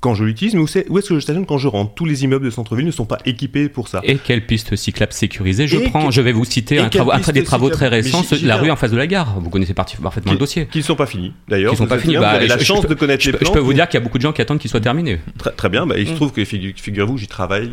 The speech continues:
Speaker 2: Je
Speaker 1: euh,
Speaker 2: sais, c'est pour ça que je vous
Speaker 1: voilà, do-, donc
Speaker 2: Mm.
Speaker 1: je, je les connais bien et que
Speaker 2: Mm.
Speaker 1: j'ai présidé aux travaux, euh, donc, euh,
Speaker 2: Je sais.
Speaker 1: le, le, le dispositif, euh, il est réel. La voie a été, euh, réduite, sécurisée, et donc, euh,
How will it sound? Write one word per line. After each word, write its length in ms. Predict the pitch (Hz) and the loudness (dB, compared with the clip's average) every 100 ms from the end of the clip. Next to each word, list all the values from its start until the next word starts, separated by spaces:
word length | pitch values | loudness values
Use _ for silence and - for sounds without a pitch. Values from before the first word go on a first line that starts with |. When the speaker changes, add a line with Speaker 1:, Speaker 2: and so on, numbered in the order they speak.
| 104 | -4
Speaker 2:
Je 160 | 90 | 0
Speaker 1:
euh, 40 | 110 | 2
Speaker 2:
sais, 120 | 160 | 2
c'est 140 | 110 | 2
pour 100 | 110 | 0
ça 80 | - | 0
que 60 | 104 | 0
je 60 | |
vous 120 | 98 | 2
Speaker 1:
voilà, 220 | 107 143 139 | 2 2 2
do-, 120 | 98 | 0
donc 180 | 110 107 | 0 0
Speaker 2:
Mm. 80 | 110 | 0
Speaker 1:
je, 40 | 101 | 0
je 60 | |
les 80 | 110 | 0
connais 240 | 110 107 | 2 0
bien 220 | 101 113 135 | 2 0 0
et 20 | |
que 40 | |
Speaker 2:
Mm. 40 | 170 | 0
Speaker 1:
j'ai 120 | 104 | -2
présidé 340 | - 107 101 | -2 -2 0
aux 100 | 101 | 0
travaux, 420 | 101 - 92 113 104 90 | 0 -2 0 2 2 0
euh, 40 | |
donc, 240 | 90 104 | -2 0
euh, 80 | 104 98 - | 0 -2 -6
Speaker 2:
Je 60 | 135 | -4
sais. 140 | 110 | -2
Speaker 1:
le, 100 | 90 104 | 2 0
le, 160 | 98 104 | 2 2
le 140 | 113 | 2
dispositif, 800 | 113 120 - 113 110 147 147 - | 0 -4 0 0 0 -2 -4 0
euh, 200 | 95 92 | 0 0
il 120 | 107 | 0
est 60 | 107 | 0
réel. 240 | 104 95 | 0 0
La 80 | 92 | -2
voie 260 | 90 98 101 | -2 0 0
a 80 | 92 | 0
été, 320 | 87 - 87 | -4 -4 -2
euh, 220 | 85 85 90 | -2 -4 -4
réduite, 400 | 95 82 92 113 | -4 -4 -6 -6
sécurisée, 640 | 127 110 104 98 87 90 - - - | -8 -6 -4 -4 -4 -6 -8 -16 -6
et 100 | 98 | -2
donc, 260 | 104 123 110 | 0 0 -2
euh, 140 | 92 | -2